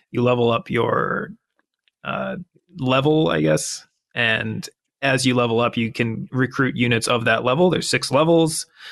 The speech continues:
uh, so probably the same as a lot of auto chess battlers. Uh, the difference is in this one, I know in Dota or whatever it was,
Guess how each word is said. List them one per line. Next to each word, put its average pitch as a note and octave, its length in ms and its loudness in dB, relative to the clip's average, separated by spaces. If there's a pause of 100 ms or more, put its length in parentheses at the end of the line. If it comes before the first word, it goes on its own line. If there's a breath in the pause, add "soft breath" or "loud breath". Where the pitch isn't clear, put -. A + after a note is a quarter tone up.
(160 loud breath)
uh, A2+ 220 0
so - 140 0
probably C3+ 380 4
the A2+ 80 2
same A2+ 220 0
as A2 80 -4
a A2 60 2
lot A2 220 2
of A#2 360 -2
auto B2 280 2
chess A#2 300 0
battlers. A#2+ 640 0 (560)
Uh, - 360 -2 (140)
the C3 100 0
difference C#3 300 2
is A#2+ 160 0
in A#2 100 0
this B2+ 160 0
one, C3 140 0
I B2+ 80 2
know C3 260 2
in B2 520 -2 (640)
Dota B2+ 340 4
or A#2+ 120 0
whatever B2 320 2
it C#3 60 0
was, B2 600 -2